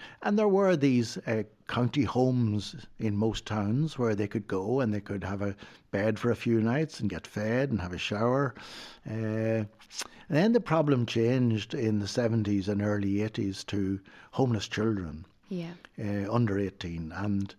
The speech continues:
Speaker 1: uh, when we opened our first hostel in nineteen seventy-nine, the authorities didn't want to know. The mindset then was that the best place for every child to grow up was in their own home.
Speaker 2: Yeah.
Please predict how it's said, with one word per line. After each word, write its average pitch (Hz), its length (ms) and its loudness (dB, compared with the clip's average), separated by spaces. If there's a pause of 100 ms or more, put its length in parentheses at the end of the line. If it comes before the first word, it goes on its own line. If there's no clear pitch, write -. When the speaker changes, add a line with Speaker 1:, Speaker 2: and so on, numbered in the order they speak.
(400)
Speaker 1:
uh, 98 360 -10
when 120 160 2
we 123 180 4
opened 117 220 2
our 107 80 2
first - 320 -2
hostel 110 340 0
in 101 80 2
nineteen 104 340 -2
seventy-nine, 101 640 0
the 135 80 2
authorities 127 580 0
didn't 90 240 -8
want 92 200 -8
to 90 120 -8
know. 104 340 -8 (680)
The 135 420 2
mindset 139 800 4
then 135 340 6
was 120 280 6
that 117 140 2
the - 60 -2
best 123 300 0
place 117 220 4
for 113 140 0
every 107 220 4
child 104 320 -2
to 107 60 -2
grow 98 280 0
up 147 180 -2
was 104 100 0
in 107 100 2
their 98 140 0
own 117 160 0
home. 180 460 0
Speaker 2:
Yeah. 180 440 -4